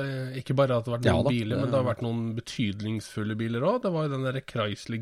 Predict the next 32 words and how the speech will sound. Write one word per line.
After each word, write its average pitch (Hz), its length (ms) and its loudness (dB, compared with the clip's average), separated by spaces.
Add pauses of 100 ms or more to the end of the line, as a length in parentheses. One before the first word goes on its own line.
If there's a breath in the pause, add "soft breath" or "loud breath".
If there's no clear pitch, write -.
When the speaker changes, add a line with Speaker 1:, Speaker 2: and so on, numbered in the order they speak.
Speaker 1:
Giaen 104 400 -4
forsvant 202 400 -2
jo 165 60 -2
på 170 100 -4
den 143 100 0
måten, 127 300 -4
gjorde 123 160 -2
den 113 60 -4
ikke 139 160 2
det? 254 80 0 (1700)
Speaker 2:
Jo, 123 140 2
Speaker 1:
Var 113 80 2
det 123 80 2
Speaker 2:
det 139 80 2
Speaker 1:
Andrea 117 340 2
Dora? 123 480 2
Nei, 170 160 2
Speaker 2:
Og 165 80 4
så 180 60 4
Speaker 1:
hva - 60 6
Speaker 2:
er 104 40 2
det 190 80 2
jo 185 60 4
Speaker 1:
het 104 80 0
Speaker 2:
det - 80 4
Speaker 1:
den 185 100 4
Speaker 2:
derre - 140 2
Speaker 1:
båten 92 180 -2
som 160 160 -2
gikk - 160 -6
ned 143 160 0
der? 131 140 0